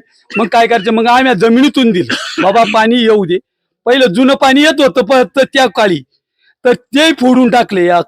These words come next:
ठेकेदारांनी. आणि आता इथं जर पाहिलं तर तुम्ही मोठं अवसान दाखत दिसला ते इथे,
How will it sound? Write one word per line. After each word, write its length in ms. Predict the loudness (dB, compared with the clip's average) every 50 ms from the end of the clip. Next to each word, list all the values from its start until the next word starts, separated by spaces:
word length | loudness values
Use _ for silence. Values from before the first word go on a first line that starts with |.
| -8 -10 -6
ठेकेदारांनी. 600 | -6 -6 -4 -4 -2 -2 -2 -2 -2 -2 -4 -6 -6 _ _ _ _ _ _ _ _ _ -4
आणि 180 | -2 0 2
आता 280 | 2 2 2 2 0 0
इथं 380 | 2 2 0 0 0 0 0
जर 180 | 2 2 2 2
पाहिलं 420 | 2 2 2 2 2 0 -2 -4 -6 _ _ _ _ _ _ -2
तर 80 | -2 -2
तुम्ही 340 | 0 0 0 2 2 2 2
मोठं 320 | 2 2 2 2 2 2 2
अवसान 380 | 2 2 2 2 2 2 2
दाखत 300 | 2 2 0 0 0 -2
दिसला 380 | 0 0 -2 -2 0 0 -2 -2
ते 180 | 0 -2 -4
इथे, 240 | -4 -4 -6 -10 -12